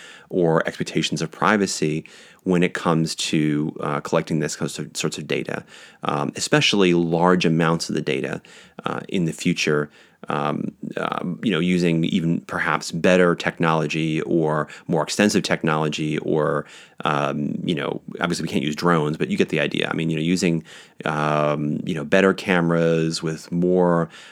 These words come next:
ability to capture more license plates with, um,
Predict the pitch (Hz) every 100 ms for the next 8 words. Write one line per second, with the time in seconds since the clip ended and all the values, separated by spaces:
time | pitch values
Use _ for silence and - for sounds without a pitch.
0 | - 82 80 82 80 80 78 - 80 -
1 | 76 76 85 90 82 80 78 - 80 76
2 | 76 - - - - - 87 73 - -
3 | 73 71 78 78 -